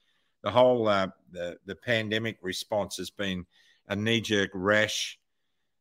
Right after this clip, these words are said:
overreaction that we've seen bring, bring down disaster from on high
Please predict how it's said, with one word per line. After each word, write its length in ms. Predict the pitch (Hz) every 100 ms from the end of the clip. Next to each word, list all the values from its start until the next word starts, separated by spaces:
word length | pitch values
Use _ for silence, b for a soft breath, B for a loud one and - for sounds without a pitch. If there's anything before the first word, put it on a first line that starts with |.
| _ 117
overreaction 880 | 113 104 98 95 101 - - 85 87
that 160 | 92
we've 180 | 92 87
seen 480 | - 104 95 90 92
bring, 500 | 87 85 110 98 95 -
bring 240 | 113 104 95
down 240 | 95 92
disaster 560 | 90 90 101 98 - -
from 220 | 90 87
on 160 | 87
high 360 | 80 95 85